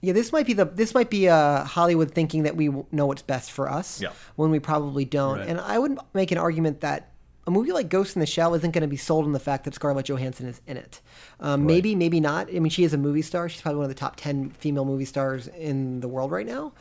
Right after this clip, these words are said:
Speaker 1: But I can't imagine that if they cast, like, I'm trying to think of a high-profile, uh, Japanese actress, and it's sad that I can't think of one. Is Jamie Chung Japanese?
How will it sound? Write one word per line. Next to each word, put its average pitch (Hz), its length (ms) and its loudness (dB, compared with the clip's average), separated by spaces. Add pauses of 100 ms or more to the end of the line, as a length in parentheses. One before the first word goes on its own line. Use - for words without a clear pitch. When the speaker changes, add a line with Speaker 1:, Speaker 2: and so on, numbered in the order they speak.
(380)
Speaker 1:
But 156 320 -2
I 165 280 -2 (420)
can't 302 320 -2
imagine 202 360 2
that 156 120 2
if 151 120 0
they 170 120 0
cast, 170 520 -4
like, 147 280 -4 (680)
I'm 147 60 -12
trying 180 140 -4
to 156 40 -4
think 156 120 -2
of 135 60 -2
a 123 120 -2 (160)
high-profile, 139 640 -4 (200)
uh, 127 180 -4
Japanese 131 400 -4
actress, 127 340 -6
and 127 120 -10
it's 127 100 -14
sad 135 260 -6
that 127 60 -10
I 127 60 -12
can't 131 200 -10
think 143 160 -8
of 127 100 -10
one. 135 100 -10
Is 127 100 -6
Jamie 185 220 0
Chung 170 260 -6
Japanese? 220 600 -10